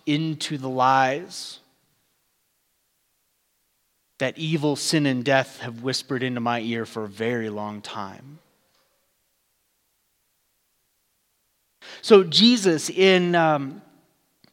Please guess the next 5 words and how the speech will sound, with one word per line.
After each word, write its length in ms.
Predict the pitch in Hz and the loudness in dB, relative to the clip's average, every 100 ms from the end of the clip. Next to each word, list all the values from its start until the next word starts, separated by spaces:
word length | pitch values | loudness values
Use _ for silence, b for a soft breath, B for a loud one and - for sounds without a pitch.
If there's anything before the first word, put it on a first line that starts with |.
| _ _ _ - | _ _ _ 0
in 220 | 180 175 | 2 2
taking 920 | - - 233 208 233 208 180 170 147 B B | -2 2 2 2 0 0 0 -2 -4 B B
the 220 | 147 170 | 4 4
full 580 | 156 - - 214 214 196 | 4 -4 6 10 10 8
force 920 | - - 175 170 147 - - - - | 4 -6 -2 0 0 -4 -10 -10 -12